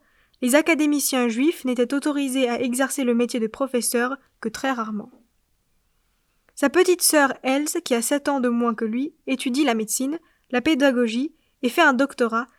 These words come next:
ce qui reste exceptionnel pour une femme à l'époque. Elle ouvre en mille neuf cent quinze sa propre clinique médicale pour enfants et donne des cours d'éducation à la santé dans une école de filles.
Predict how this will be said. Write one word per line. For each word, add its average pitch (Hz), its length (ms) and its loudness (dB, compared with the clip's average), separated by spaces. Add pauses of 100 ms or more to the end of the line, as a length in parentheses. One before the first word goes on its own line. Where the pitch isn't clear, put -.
(120)
ce - 120 -2
qui 269 160 0
reste 302 240 2
exceptionnel 277 680 -2
pour 233 140 -2
une 214 100 -2
femme 269 240 -2
à 240 40 -4
l'époque. - 520 -10 (1040)
Elle 277 200 6
ouvre 339 220 6
en 277 80 4
mille 294 160 2
neuf 262 140 2
cent 247 140 -2
quinze 285 380 0
sa 240 140 -2
propre 311 320 0
clinique 269 420 -2
médicale 233 440 0
pour 220 160 -12
enfants 262 380 -6 (440)
et 254 80 2
donne 311 240 6
des 262 120 2
cours 320 200 0
d'éducation 247 640 -2
à 240 160 -2
la 226 100 -2
santé 233 460 -6 (160)
dans 233 100 -2
une 233 180 0
école 262 260 0
de 226 100 0
filles. - 260 -14